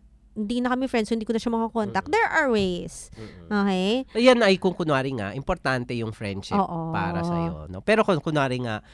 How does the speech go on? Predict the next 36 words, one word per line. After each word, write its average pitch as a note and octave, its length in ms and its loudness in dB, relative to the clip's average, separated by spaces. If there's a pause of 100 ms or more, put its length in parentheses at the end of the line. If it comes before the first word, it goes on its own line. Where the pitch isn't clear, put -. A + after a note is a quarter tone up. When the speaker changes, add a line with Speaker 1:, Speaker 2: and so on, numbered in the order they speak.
(140)
Speaker 2:
hindi D#3+ 220 4
naman F3+ 180 4
talaga E3 300 2
kayo D3+ 160 0
magkakilala, C#3 560 0
once B2+ 300 2
lang C#3+ 120 -2
kayo C#3 200 -4
nagkita, A#2+ 640 -4 (200)
Speaker 1:
<laughs> - 120 -14
Speaker 2:
parang, A#2 360 0 (480)
Speaker 1:
Mm. B3 340 -4
Speaker 2:
at G3+ 160 8
ito A3+ 180 2
yung G#3+ 140 10
may F#3+ 100 4
kinalaman D3+ 460 4
dun C3+ 160 0
sa C#3+ 120 -8
huli. F2+ 380 -8
Speaker 1:
Okay, C4+ 440 10 (120)
sa C4 120 6
Speaker 2:
Oo. A#3 60 4
Speaker 1:
panghuli. A3+ 440 10
Oh, F3 280 8
ano G3 160 6
yung G#3+ 220 6
panghuli? G#3+ 560 10
Speaker 2:
Kung, B3 240 6
kung - 60 2
in-unfriend F#3+ 760 2
ka, G#2+ 240 -2 (340)
nakita C#3 460 -4
mo, D#3+ 160 -2 (220)
oh, A#2 320 -2
this, E3 180 0